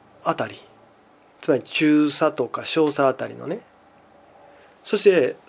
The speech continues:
それがたまたま岡田啓介のとこに陸軍と海軍とで集まってきて、で、内閣の様子も分かる迫水もいたから、この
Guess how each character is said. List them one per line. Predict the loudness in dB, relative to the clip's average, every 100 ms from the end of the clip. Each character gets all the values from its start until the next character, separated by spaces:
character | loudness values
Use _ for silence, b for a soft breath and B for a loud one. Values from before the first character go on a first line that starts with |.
| -12
そ | -4 2
れ | 4
が | 4 2
た | 0 -4
ま | -4 -6
た | -4 0
ま | 2
岡 | 0 0 0
田 | 0
啓 | -2 -4
介 | 0 0
の | 0
と |
こ | -2
に | -2 -4 -6 -10 b b b _
陸 | -6 -2 2
軍 | 2
と | 2
海 | -2 2 2
軍 | 2 -2
と | -2 0 0 0
で | 0 0
集 | -2 0
ま | 0
っ |
て | 0 -6
き |
て、 | -8 -8 -8 -8
で、 | 2 4
内 | 4 2
閣 | 0 0
の | 2
様 | 2
子 | 2
も | 0 0
分 | 0
か | 0
る | 0
迫 | 0 2 2
水 | 2
も | -4
い | -2
た | -2
か | -2
ら、 | -6 -8 -14 B B B B B -8
こ | -2 2
の | 2 2